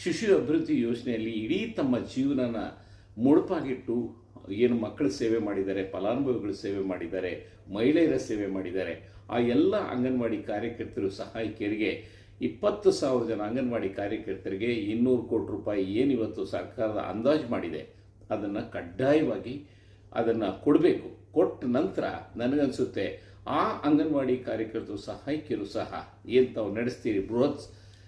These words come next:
ಏನು, ಆ, ಮಹೋತ್ಸವ ಏನ್ ನಡೆಸ್ತೀರಾ, ಅದರಲ್ಲಿ ಅವರು ಭಾಗವಹಿಸ್ತಾರೆ.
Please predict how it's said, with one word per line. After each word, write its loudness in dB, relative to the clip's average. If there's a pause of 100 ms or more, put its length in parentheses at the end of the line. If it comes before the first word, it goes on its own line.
(120)
ಏನು, 4 (220)
ಆ, 0
ಮಹೋತ್ಸವ 0
ಏನ್ 0
ನಡೆಸ್ತೀರಾ, -6
ಅದರಲ್ಲಿ 0
ಅವರು 4
ಭಾಗವಹಿಸ್ತಾರೆ. 0